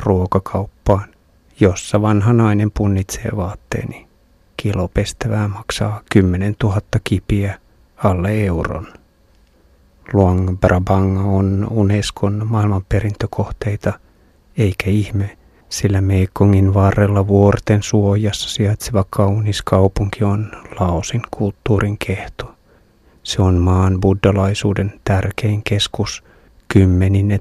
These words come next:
temppeleineen ja luostareineen. Luang Prabang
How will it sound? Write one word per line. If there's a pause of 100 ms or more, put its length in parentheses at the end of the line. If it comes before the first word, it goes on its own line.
temppeleineen
ja
luostareineen. (960)
Luang
Prabang